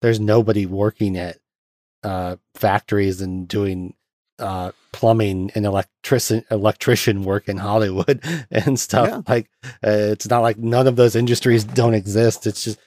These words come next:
Speaker 1: it's, it's just such a weird town 'cause a lot of people do move there with the hopes and dreams and, and I'm gonna become a big actor. And, and, you know, it's,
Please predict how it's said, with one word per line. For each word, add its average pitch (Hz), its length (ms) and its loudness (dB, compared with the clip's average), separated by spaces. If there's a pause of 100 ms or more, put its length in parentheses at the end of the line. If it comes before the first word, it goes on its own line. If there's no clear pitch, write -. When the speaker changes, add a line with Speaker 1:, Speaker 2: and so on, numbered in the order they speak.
(160)
Speaker 1:
it's, 123 180 -4
it's 143 280 -2
just 170 160 2
such 160 160 0
a 107 80 4
weird 101 520 -2
town 104 420 -2
'cause 95 200 -6
a 117 100 -4
lot 117 200 4
of - 60 -2
people 104 180 -2
do 107 300 0
move 98 260 -2
there 95 440 -4 (320)
with 104 120 -4
the 92 60 -6
hopes 110 320 2
and 98 100 -2
dreams 98 480 -4
and, 98 200 -6 (100)
and 95 280 -8 (360)
I'm 101 120 -4
gonna 95 160 -4
become 98 300 -6
a 95 60 -6
big 104 180 -4
actor. 107 400 -4
And, 98 160 -6
and, 107 220 -2 (220)
you 160 80 2
know, 143 160 8
it's, 143 260 0